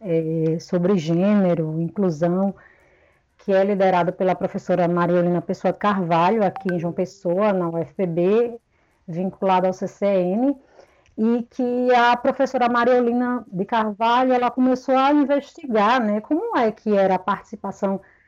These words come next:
das mulheres nessa área, né, nas áreas de, das C T Ms, que são as ciências, engenharias, tecnologias e matemática, visto que a representação feminina é tão pequena. E ela começou a fazer algumas pesquisas, alguns levantamentos de dados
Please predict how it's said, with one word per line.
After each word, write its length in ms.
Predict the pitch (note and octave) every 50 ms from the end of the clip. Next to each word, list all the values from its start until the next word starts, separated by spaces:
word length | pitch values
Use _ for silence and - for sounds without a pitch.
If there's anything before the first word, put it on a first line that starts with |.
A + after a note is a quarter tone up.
| _ _
das 280 | - F3 F#3+ G3+ G#3 G3
mulheres 840 | A#3 A#3 A3+ G#3+ G3 F#3 F#3+ F#3+ G3 G#3 A#3 A#3+ B3 - - - - _ _ _ _ _ _ -
nessa 380 | F#3 F#3 G3 G3+ G3 - A3+ G#3+
área, 460 | G3+ F#3+ F3+ F3 E3 E3 D#3+ D#3+ D#3+
né, 160 | F3 F3+ F#3+
nas 240 | F#3+ G3 F#3+ E3+ F#3+
áreas 260 | F3+ F#3 F#3 F#3 F#3
de, 220 | F3 F#3+ G3+ G3
das 300 | G3 E3+ F3 E3+ F3 F3+
C 260 | - - - - G3 G3
T 120 | - G3
Ms, 520 | G3 F#3 F3 F3 E3+ E3 E3 D#3+ D#3 -
que 60 | - -
são 140 | - F#3
as 100 | F#3 F#3
ciências, 460 | - - G#3 F#3 F#3 G3+ G3+ - G3+ F#3+
engenharias, 560 | G3 F#3 F#3+ G3 G3 G3 F#3 G3 G3+ F#3+ -
tecnologias 680 | - G3+ - G#3+ G#3 G3+ G3+ G3 F#3 G3 G3 G3+ G3+
e 60 | A3
matemática, 880 | A3 G#3+ G#3+ A3 - C4 C4 A#3 F3 D#3 D3 D#3 - - - F2 F2+ - _ _ - _ - - - - - _ -
visto 300 | D#3+ G3+ G#3 - B3 -
que 80 | B3+
a 40 | A3+
representação 680 | G#3 A3+ G#3+ G#3+ A3 G#3+ G#3 G#3+ A3+ A3 - A#3 A#3 G#3+
feminina 400 | - A3+ A3 G#3+ G#3+ G#3+ A3 A3
é 40 |
tão 140 | G#3+ C4 C4
pequena. 640 | C4 - D#4+ D4+ - - A3 F#3 F3 E3+ E3 E3 E3 - _ - - _ _ _ _ _ _ _ -
E 60 | B3
ela 160 | C4 C#4 C#4
começou 400 | C#4+ C4 C#4 C#4+ C4+ C4+ - B3+
a 40 | A#3+
fazer 360 | - - A#3 A3+ G3+ G#3+ G#3+
algumas 320 | G#3 G3 F#3+ G#3 G#3+ G#3 -
pesquisas, 680 | - A3+ A3 - - _ - A#3+ B3+ C4 A3+ A3+ G#3+
alguns 280 | A#3+ A3+ A3+ G#3+ A3+ G#3+
levantamentos 640 | A#3 A#3 G#3+ G#3+ A3+ A3 A3+ G#3+ G#3+ G#3+ G#3 -
de 140 | - A3 A#3+
dados 680 | G#3 F#3 F#3+ F#3 F#3 F#3+ G3 G#3 G#3+ C4 B3 - -